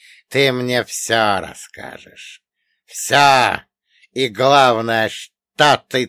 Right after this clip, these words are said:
такое!» Я перевел взгляд с его отполированных туфель на глаза, в которых плескалась ненависть,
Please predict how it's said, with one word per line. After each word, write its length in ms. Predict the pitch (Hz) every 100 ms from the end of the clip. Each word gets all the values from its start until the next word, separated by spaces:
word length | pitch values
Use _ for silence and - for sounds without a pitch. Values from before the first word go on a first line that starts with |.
| -
такое!» 1000 | - 123 - 135 123 104 80 - - _ _ _ _ _ _ _ _ _ _ _ _ _ _ _ _ _ _ _ _ _ _ _ _ _ _ _ _ _ _ _ _ _
Я 340 | - 90 147 156
перевел 460 | 135 131 127 131
взгляд 480 | 107 101 123 151 131
с 100 | -
его 160 | 113 117
отполированных 800 | 117 - 113 117 117 110 110 -
туфель 380 | - 127 - 98
на 140 | 101
глаза, 640 | 92 98 92 85 52 - _ _ _ _
в 20 |
которых 380 | 101 117 113 -
плескалась 720 | 104 110 - 113 104 104 -
ненависть, 680 | 101 127 113 92 85 -